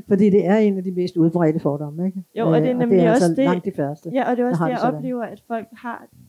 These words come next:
Speaker 2: altså, internaliseret de fordomme, at de forestiller sig, at hvis man er biseksuel, så kan man ikke være monogam. Altså, <laughs> og det er da, nå, okay,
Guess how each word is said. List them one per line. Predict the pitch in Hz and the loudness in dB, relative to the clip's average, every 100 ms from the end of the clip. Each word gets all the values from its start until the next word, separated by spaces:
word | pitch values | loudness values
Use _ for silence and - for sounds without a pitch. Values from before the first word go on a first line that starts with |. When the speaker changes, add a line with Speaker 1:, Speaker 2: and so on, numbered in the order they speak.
| - | -14
Speaker 2:
altså, | 214 | -10
internaliseret | 226 220 240 214 202 - 349 - 294 | -8 -6 -2 -2 -4 -6 -6 -6 -10
de | 220 - | -12 -12
fordomme, | 185 196 185 180 202 | -8 -6 -6 -6 -10
at | - 202 | -10 -10
de | 220 | -10
forestiller | - 220 233 349 359 - 226 - | -6 -2 0 -2 -8 -12 -14 -14
sig, | 202 185 185 _ _ _ _ _ - | -14 -12 -12 _ _ _ _ _ 0
at | 208 208 | 0 0
hvis | 214 214 | -2 0
man | 220 220 | 0 -2
er | |
biseksuel, | 214 254 269 240 247 226 | 0 -2 -4 -2 0 0
så | 240 | -4
kan | 254 | -4
man | 214 214 | -2 -2
ikke | 233 | -4
være | 226 | -2
monogam. | 214 208 208 294 285 254 175 _ _ _ _ _ _ - | 0 0 -2 -8 -10 -18 -20 _ _ _ _ _ _ -12
Altså, | 214 220 - | -8 -6 -6
<laughs> | - - | -8 -8
og | 226 | -4
det | |
er | 320 | 0
da, | 285 208 202 - _ | 2 2 0 -6 _
nå, | - 302 - _ _ | -4 -2 -4 _ _
okay, | 247 311 | -4 -2